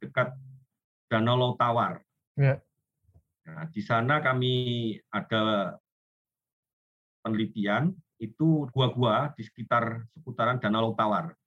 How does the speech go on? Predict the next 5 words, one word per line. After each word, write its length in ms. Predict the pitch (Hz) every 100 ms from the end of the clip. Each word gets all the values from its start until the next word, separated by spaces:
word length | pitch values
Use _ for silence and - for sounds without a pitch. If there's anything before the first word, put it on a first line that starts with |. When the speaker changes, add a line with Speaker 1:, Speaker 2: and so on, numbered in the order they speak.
| _
Speaker 2:
Hmm. 300 | 147 139 127 117 - _ _ _
Speaker 1:
Nah, 160 | - 104
kami 300 | 120 127 -
dapati 800 | - - 127 135 - 180 185 170 - _ _ _ _ _ _
bahwa 560 | 113 113 123 135 143